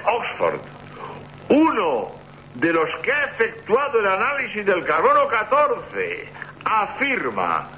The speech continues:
"Si la sábana santa ha recibido esta descarga de neutrones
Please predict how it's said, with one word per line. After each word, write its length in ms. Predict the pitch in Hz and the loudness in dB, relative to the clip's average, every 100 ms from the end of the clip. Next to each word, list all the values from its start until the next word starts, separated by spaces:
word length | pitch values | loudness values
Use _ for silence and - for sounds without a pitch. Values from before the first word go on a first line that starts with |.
| - - - - | -18 -16 -8 -2
"Si 120 | 190 175 | 2 4
la 240 | 175 - | 2 4
sábana 440 | 254 262 247 226 - | 4 4 4 2 2
santa 680 | 233 240 220 220 214 220 240 | 2 2 0 2 4 4 2
ha 40 | |
recibido 720 | 233 220 - 202 240 226 214 147 - - | 2 -2 -4 -4 0 4 4 2 -8 -2
esta 400 | 220 226 - 214 | 0 0 0 0
descarga 540 | 202 - 226 233 226 | 0 0 0 4 2
de 120 | 214 | 2
neutrones 640 | 202 196 196 214 220 202 | 2 2 4 4 4 0